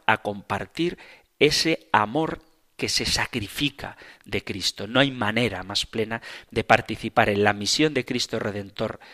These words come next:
tanto en lo tocante a la salvación de los hombres como en lo referente a la gloria de Dios, como la celebración de la Eucaristía. El perdón de los pecados y toda gracia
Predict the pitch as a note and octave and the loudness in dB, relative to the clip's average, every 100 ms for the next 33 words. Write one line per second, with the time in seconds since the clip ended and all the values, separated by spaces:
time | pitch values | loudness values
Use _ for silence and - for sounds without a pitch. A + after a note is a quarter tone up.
0 | - - - A#2+ A#2+ B2 A2+ A#2 - - | -20 -12 0 2 4 4 6 4 4 6
1 | E3+ F#3 E3+ D3+ C#3+ C3+ B2 - B2 A2+ | 6 6 2 2 0 0 0 0 -4 -4
2 | G#2+ E3+ F#3 F#3 F#3 - - - - G#2+ | -4 -4 -4 -6 -8 -10 -18 -12 -6 -2
3 | A2 G#2+ G2+ G2 - A2+ C3+ G#2+ F#2+ - | 0 2 0 -2 0 0 0 -4 -14 -10
4 | - F#2+ F#2+ G#2 G#2 D3 D3+ D3 D3 C#3 | -4 -2 -2 0 6 6 6 2 -2 -2
5 | C#3+ - - - - - A2+ A#2 G2 G#2 | -4 -4 -10 -18 -14 -8 -4 -4 -4 -6
6 | F#2+ F#2+ - G#2 F#2 F2 F#2 - - - | -8 -10 -8 -8 -8 -12 -12 -14 -8 -8
7 | - - - _ - - - - - - | -8 -16 -20 _ -20 -18 -16 -14 -12 -10
8 | - - - - - G#2+ B2+ C3 C#3+ B2 | -10 -12 -14 -14 -6 6 10 10 10 8
9 | A#2 - B2+ C#3+ C#3 C3+ - - B2 B2+ | 6 4 6 8 8 6 0 -2 -2 2
10 | A#2+ G#2+ G#2+ - G2+ | 4 4 2 2 0